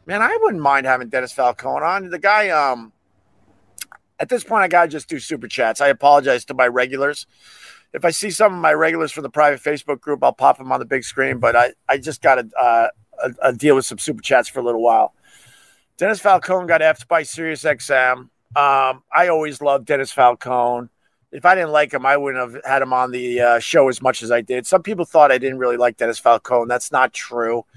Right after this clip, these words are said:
I loved beating him up. I loved that he took it. I loved that, uh, we would talk old radio and just, just, uh, have a lot of fun.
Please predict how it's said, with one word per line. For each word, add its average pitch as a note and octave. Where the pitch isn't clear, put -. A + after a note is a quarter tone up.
I C3+
loved C#3+
beating C#3+
him B2+
up. A#2+
I B2
loved C#3
that C#3
he C3+
took -
it. B2
I C#3+
loved D3
that, C#3
uh, B2+
we C3
would A#2+
talk C#3
old C#3
radio C3
and A2+
just, -
just, -
uh, B2
have C#3+
a -
lot C3
of C3+
fun. B2+